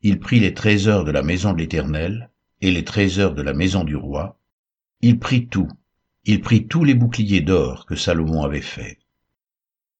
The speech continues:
Le roi Roboam fit à leur place des boucliers d'airain, et il les remit aux soins des chefs des coureurs, qui gardaient l'entrée de la maison du roi. Toutes les fois que le roi allait à la maison de l'Éternel, les coureurs les portaient,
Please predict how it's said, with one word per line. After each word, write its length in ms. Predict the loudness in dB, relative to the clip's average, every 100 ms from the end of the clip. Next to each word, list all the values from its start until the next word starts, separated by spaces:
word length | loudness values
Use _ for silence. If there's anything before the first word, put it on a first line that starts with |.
| _ -6
Le 60 |
roi 160 | 0 0
Roboam 560 | 2 0 2 2 2
fit 160 | -2 -8 -4
à 60 |
leur 200 | -4 -4
place 300 | -4 -4 -2
des 80 | -6
boucliers 400 | -6 -6 -4 -4
d'airain, 440 | -2 -4 -4 -6 -8 _ _ _ _ _ _ _
et 140 | 2 4
il 120 | 2
les 120 | 0
remit 360 | -2 -2 -2 -2
aux 120 | -6
soins 480 | -6 -6 -4 -4 -6 -8
des 160 | -4
chefs 320 | -2 -2 -4
des 100 | -6
coureurs, 680 | -6 -6 -6 -6 -6 -10 -14 _ -8
qui 120 | -4
gardaient 400 | 2 0 2 -2
l'entrée 380 | 0 -4 -6 -6
de 60 |
la 80 | -4
maison 260 | -4 -4 -6
du 100 | -6
roi. 400 | -8 -10 -10 -16 _ _ _ _ _ _ _ _ _ _ -2
Toutes 220 | 0 2
les 120 | 0
fois 280 | 2 0 0
que 100 | 0
le 160 | 0
roi 500 | 0 0 0 0 -6 _ _
allait 300 | 0 2 0
à 20 |
la 80 | -2
maison 300 | -2 0 0
de 40 | -2
l'Éternel, 720 | -4 -6 -4 -6 -6 -10 _ _ _ _ -8
les 160 | -6 -4
coureurs 420 | 0 2 4 4
les 100 | 2
portaient, 580 | -2 -6 -8 -10 -10